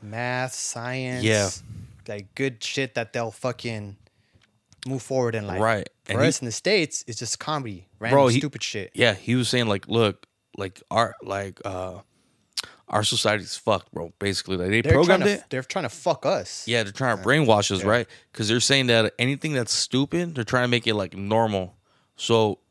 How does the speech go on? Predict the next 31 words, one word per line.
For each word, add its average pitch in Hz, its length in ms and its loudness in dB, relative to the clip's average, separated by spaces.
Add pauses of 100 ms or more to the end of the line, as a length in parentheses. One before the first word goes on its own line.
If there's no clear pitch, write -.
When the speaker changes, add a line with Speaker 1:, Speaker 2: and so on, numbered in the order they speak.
Speaker 2:
or 110 200 0
it 104 60 -2
could 104 140 -6
turn 98 240 -2
viral, 92 460 -2
right? 98 340 -6
Speaker 1:
Yeah. 95 240 -8 (240)
Speaker 2:
So - 180 0
people 175 300 2
are 147 40 2
trying 117 280 0
to 104 60 -6
mimic 165 360 0
that, 82 160 -6
right? 104 220 -6
They're 107 80 -8
trying 117 260 -2
to 95 80 -12
copy 123 300 0
that, 98 180 0
bro, 101 240 0
to, - 360 -10
you 95 100 -10
know, 90 220 -6 (240)
get 92 160 -6
popular 90 480 -8
or 87 80 -8
Speaker 1:
Yeah, 90 80 -2
of 90 60 -2
Speaker 2:
whatnot. 95 220 -2 (100)
Speaker 1:
course, - 80 -20